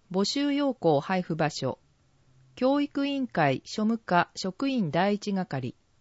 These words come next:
区役所六階一番。区ホームページからも入手可。締め切り日、十一月二十六日水曜必着。申し込み、一、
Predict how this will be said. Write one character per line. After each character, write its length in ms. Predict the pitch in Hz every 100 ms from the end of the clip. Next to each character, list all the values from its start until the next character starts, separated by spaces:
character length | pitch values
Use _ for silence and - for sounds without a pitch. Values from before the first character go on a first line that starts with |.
| _ _
区 100 | -
役 220 | 226 240
所 180 | - 175
六 160 | 139 135 -
階 300 | 175 165 -
一 240 | 143 -
番。 300 | 160 123 123 _ _ _ _ _ _ _ _ _ _ -
区 240 | 277 285
ホ 220 | - 233
ー 40 | 269
ム 120 | 269
ペ 200 | - 262
ー 40 |
ジ 140 | 220 190
か 100 | 170
ら 100 | 165
も 140 | 139
入 220 | 135 156
手 140 | 147 -
可。 220 | - 123 _ _ _ _ _ _ _ _
締 120 | - 220
め 140 | 254
切 160 | - 262
り 160 | 240
日、 220 | 165 127 _ _ _ _ _ _ -
十 240 | 185 269
一 180 | 285 269
月 260 | 262 254 247
二 160 | 285
十 220 | 269 226
六 260 | 180 160 -
日 300 | 180 170 170
水 340 | - 202 214
曜 360 | 196 196 139 120
必 160 | - - -
着。 420 | 160 - 135 - _ _ _ _ _ _ -
申 160 | 196 220
し 120 | -
込 160 | 196
み、 200 | 185 160 - _ _ _ _ _
一、 400 | - 170 220 202